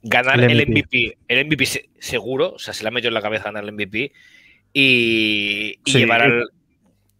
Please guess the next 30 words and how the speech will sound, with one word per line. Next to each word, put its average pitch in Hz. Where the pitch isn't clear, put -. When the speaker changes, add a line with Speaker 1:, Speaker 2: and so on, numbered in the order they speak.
Speaker 2:
y 143
cuando 131
llegue, 139
yo 143
creo 151
que 135
más 139
que 160
llevar 143
a 127
playoff, 127
que 127
cuando 123
llegue 131
Klay 135
para 135
ayudarle, 127
para 123
que 123
Speaker 1:
Sí, -
Speaker 2:
Klay 135
Speaker 1:
sí. 127
Speaker 2:
pueda 131
empezar 127
a 120
entrar 117
poco 123
a 107
poco, 127
tranquilamente, 120